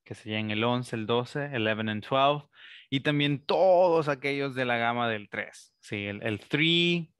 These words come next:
el thirteen y el thirty, que son como los números que a menudo nos generan, ¿verdad? Esa, esa, esa, esa problemática para pronunciarlos de forma correcta. Pero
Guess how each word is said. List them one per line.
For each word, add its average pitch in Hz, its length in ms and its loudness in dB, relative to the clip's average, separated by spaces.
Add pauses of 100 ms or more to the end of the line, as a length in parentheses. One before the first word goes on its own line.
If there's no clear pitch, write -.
el 107 180 -2
thirteen 165 880 0 (340)
y 123 160 0
el 110 100 0
thirty, 98 600 0
que 117 100 -2
son 120 220 -2
como 139 220 -4
los 113 140 -2
números 123 320 -2
que 117 100 -4
a 107 40 -2
menudo 110 400 -2
nos 113 180 -4
generan, 107 400 -2
¿verdad? 104 300 -6
Esa, 104 240 -8
esa, 104 560 -8
esa, 110 240 -12 (100)
esa 120 200 -6
problemática 120 800 -2
para 104 260 -4
pronunciarlos 107 640 -4
de 104 80 -10
forma 104 320 -6
correcta. - 500 -12 (920)
Pero 190 380 2